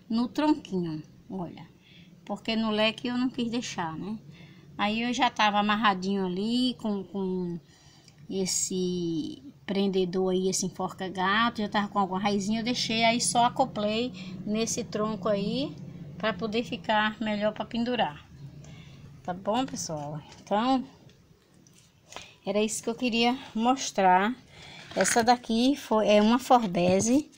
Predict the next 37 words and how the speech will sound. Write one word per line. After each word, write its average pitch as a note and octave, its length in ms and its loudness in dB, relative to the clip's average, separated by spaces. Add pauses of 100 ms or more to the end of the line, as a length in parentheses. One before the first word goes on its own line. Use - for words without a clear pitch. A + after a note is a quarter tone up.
(640)
Gente, F3+ 480 2
essa G#3+ 300 4
daqui G#3+ 640 0 (560)
eu G3+ 140 0
não A#3 200 2
gostei, G3 560 0
porque G#3 680 0 (460)
eu G#3 240 2
comprei A#3 720 6
a B3 100 8
adulta. F3+ 540 0 (200)
E F#3+ 280 2
essa G3+ 320 2
forbese, G3 640 0
ela G3 120 4
é G#3+ 80 6
a A#3 40 4
rosa. E3+ 520 -2 (520)
E F#3+ 160 4
ela A3 200 8
veio A3 380 4
esse B3+ 240 2
tamanhinho C#4 500 6
aí, G#3 220 2
o G3 80 -4
tamanhinho. A#3+ 420 2
Porque G3+ 180 -2
aqui B3 420 0
na, A3 200 2
na, F#3 220 -4
no F#3+ 160 -2
vídeo A3+ 320 0
a B3 40 4
gente A#3 120 0
vê C#4 160 0
grande, F#3 380 0
mas F3 800 -2